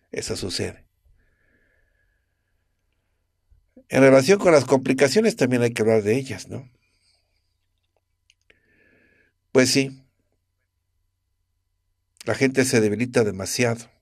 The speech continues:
tiene pérdidas y puede haber un accidente,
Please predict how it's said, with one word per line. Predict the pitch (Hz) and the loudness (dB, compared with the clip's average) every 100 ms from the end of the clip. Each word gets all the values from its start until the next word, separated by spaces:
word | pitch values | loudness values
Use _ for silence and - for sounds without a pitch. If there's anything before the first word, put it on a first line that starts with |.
| _ | _
tiene | - 104 - | -8 -6 -6
pérdidas | 113 117 104 - | -4 -4 -4 -8
y | |
puede | 110 120 113 | -4 0 0
haber | 101 107 | 0 -4
un | 98 | -4
accidente, | 90 - 101 147 135 90 87 | -10 -8 -6 -6 -8 -16 -16